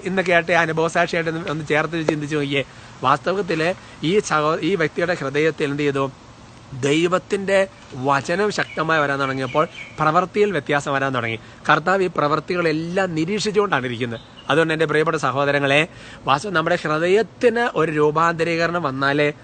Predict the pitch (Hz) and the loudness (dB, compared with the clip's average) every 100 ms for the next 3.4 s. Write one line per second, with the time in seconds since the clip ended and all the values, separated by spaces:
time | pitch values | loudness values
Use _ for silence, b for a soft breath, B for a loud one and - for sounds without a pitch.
0 | - 135 143 139 135 139 156 160 139 135 | -6 -2 0 0 0 -2 -2 -2 -2 0
1 | 135 147 123 110 - - 156 214 196 180 | -2 -2 -4 -6 -10 -6 0 2 4 2
2 | 170 202 196 180 165 156 165 180 185 135 | 2 0 2 0 0 -2 2 2 2 0
3 | 104 - - 156 | -2 -8 0 0